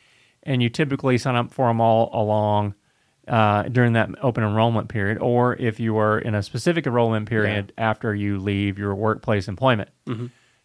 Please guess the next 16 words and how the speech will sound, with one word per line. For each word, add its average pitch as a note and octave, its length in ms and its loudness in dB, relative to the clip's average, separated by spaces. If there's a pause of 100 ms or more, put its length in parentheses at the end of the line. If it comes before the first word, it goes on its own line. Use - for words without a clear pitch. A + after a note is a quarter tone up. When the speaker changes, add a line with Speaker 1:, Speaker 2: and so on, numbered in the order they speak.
Speaker 1:
Now, C#3+ 260 8
that D#3 220 4
leads F3 180 2
me D#3 40 2
to D3 40 2
believe, D3 300 4
well, B2+ 200 4
well, D3 320 8
what D3+ 220 4
else E3+ 240 6
is F3+ 160 4
there E3 100 6
besides C#3+ 480 4
Medicare C3+ 380 2
Advantage? B2+ 560 0
Well, C3+ 340 6